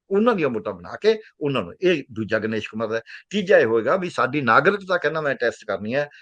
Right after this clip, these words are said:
ਸਾਨੂੰ ਨਾਗਰਿਕਤਾ 'ਚ ਕਹਿ ਦੂਗਾ ਵੀ ਇਹ ਤਾਂ ਹੈ ਹੀ ਨਹੀਂ ਭਾਰਤੀ, ਕਿਉਂਕਿ ਜਿਹੜੇ ਪਾਕਿਸਤਾਨ 'ਚੋਂ ਆਏ ਨੇ ਬਹੁਤੇ ਇੱਥੇ ਨੇ, ਪਾਕਿਸਤਾਨ 'ਚੋਂ ਆਇਆਂ ਕੋਲ ਤਾਂ ਆਪਦੇ ਉਹ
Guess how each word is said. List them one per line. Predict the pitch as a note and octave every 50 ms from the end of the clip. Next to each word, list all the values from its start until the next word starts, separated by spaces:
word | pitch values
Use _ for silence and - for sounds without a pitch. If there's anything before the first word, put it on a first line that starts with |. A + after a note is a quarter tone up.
| _ _
ਸਾਨੂੰ | - C#3 C#3+ D3+ E3 F3 D#3
ਨਾਗਰਿਕਤਾ | C#3 C3 B2 A2 B2 B2+ A#2+
'ਚ | A2 -
ਕਹਿ | - G#2 G#2+
ਦੂਗਾ | B2+ D3+ E3 D#3
ਵੀ | D#3 F3 G3
ਇਹ | G3
ਤਾਂ | - -
ਹੈ | C3+ C#3+
ਹੀ | D#3 E3 D#3
ਨਹੀਂ | A#2 G2 F#2 -
ਭਾਰਤੀ, | B2+ G#2+ F2+ - - D#2+ _ _ _ _ _ _ _ _ _ _ _ _
ਕਿਉਂਕਿ | D#3+ D#3 F#3+ F3+
ਜਿਹੜੇ | D#3+ F#3 G#3+ G#3 G#3
ਪਾਕਿਸਤਾਨ | - E3+ F#3 F#3+ - - - G3 G3+ G3+
'ਚੋਂ | F#3+ G3 F#3 F3
ਆਏ | E3 E3+
ਨੇ | G3+ G#3+
ਬਹੁਤੇ | E3 F#3 G#3 G3+ B3
ਇੱਥੇ | A3+ - - - D3+ C3
ਨੇ, | G#2+ F#2 - _ _ _ _ _ _ _ _ _ _
ਪਾਕਿਸਤਾਨ | D#3+ D#3+ F3 D#3 D3 E3 F#3+ G3+
'ਚੋਂ | F#3+ G3+ G3
ਆਇਆਂ | F#3+ F#3+ F#3+ F#3+ F#3
ਕੋਲ | F3 F#3+ F#3 F3+ F3
ਤਾਂ | F#3+ F3+
ਆਪਦੇ | F3 F3 F3+
ਉਹ | F#3+ F#3 F#3 F#3+ G3 F3